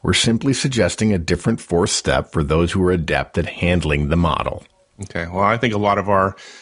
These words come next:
Speaker 2: listeners are probably wondering if, if you've been smoking from a pipe or <laughs> what, what's in that pipe. But I, but I can see what you're trying to say.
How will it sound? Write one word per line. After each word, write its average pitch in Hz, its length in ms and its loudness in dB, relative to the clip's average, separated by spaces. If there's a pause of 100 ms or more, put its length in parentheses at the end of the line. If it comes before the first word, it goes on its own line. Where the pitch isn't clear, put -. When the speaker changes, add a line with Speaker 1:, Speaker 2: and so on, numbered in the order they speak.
(140)
Speaker 2:
listeners 98 400 -2
are 90 60 0
probably 95 280 0
wondering 98 480 0
if, - 100 -6
if - 120 -12
you've 104 80 -2
been 101 100 0
smoking 101 380 -2
from 95 160 -6
a 87 60 -2
pipe 98 380 -4
or 90 260 -6 (380)
<laughs> - 360 -2
what, 127 340 2
what's 117 180 0
in 117 100 2
that 101 220 2
pipe. - 300 -2 (360)
But 277 100 -4
I, 294 160 0
but 170 180 0
I 190 60 2
can 190 100 0
see 156 120 0
what 139 80 4
you're 123 80 2
trying 170 640 0
to 117 100 0
say. - 460 -4